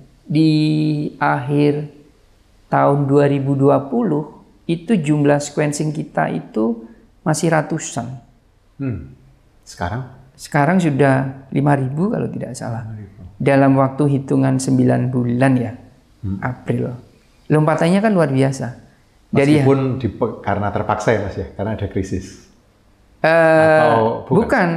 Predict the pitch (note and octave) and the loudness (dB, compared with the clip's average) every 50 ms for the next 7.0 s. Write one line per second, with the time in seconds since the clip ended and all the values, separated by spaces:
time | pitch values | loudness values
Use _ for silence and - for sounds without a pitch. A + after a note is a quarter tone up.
0 | E3 F3+ F3 E3 G#3+ G3+ - D3 C#3 C#3 C3+ D3+ E3 D3 - B2+ - G3+ A#3+ B3+ | -4 -2 -2 -2 0 0 0 0 0 0 2 2 2 2 0 -2 0 0 0 0
1 | C4 - - - - _ _ - D#3+ D#3+ D#3+ E3 D#3 - - E3+ E3 E3 D#3+ E3+ | -2 -6 -10 -16 -20 _ _ -4 -2 0 0 0 0 0 0 0 -2 -2 -2 -2
2 | D#3+ D#3+ F3 E3+ - - E3 C#3+ C3 B2+ - C3+ - - C3 - _ - - D#3 | -2 -2 -4 -6 -8 -8 -6 -6 -6 -8 -10 -12 -16 -18 -20 -20 _ -4 -4 -2
3 | C#3+ D#3 C3+ - D3+ D3+ C#3 C3+ D3+ E3 C3 A#2 G#2 F#2 F2 F2 - - - - | 0 0 -2 0 -2 -2 -2 0 0 0 -2 -2 -4 -8 -10 -12 -14 -16 -20 -20
4 | - - _ _ - C3 B2+ B2+ A#2+ - - - - _ _ _ _ _ _ _ | -20 -20 _ _ -6 -4 -4 -4 -4 -8 -12 -18 -20 _ _ _ _ _ _ _
5 | - A2+ - D3+ C#3 D#3+ D#3 - D3+ D3 C#3 C#3 C3+ C3 B2+ B2+ C3+ A2 F#2+ - | -4 -2 -2 0 0 0 0 0 0 0 0 0 -2 -2 -2 -2 -2 -4 -4 -4
6 | E3 D#3 C3+ - C#3 A#2+ A2+ C3+ D3 A#2 - C3 A#2 B2 B2 A2 G2 F#2 F2 C#2+ | -4 -6 -6 -6 -8 -10 -8 -6 -6 -6 -6 -6 -6 -4 -6 -6 -8 -10 -12 -14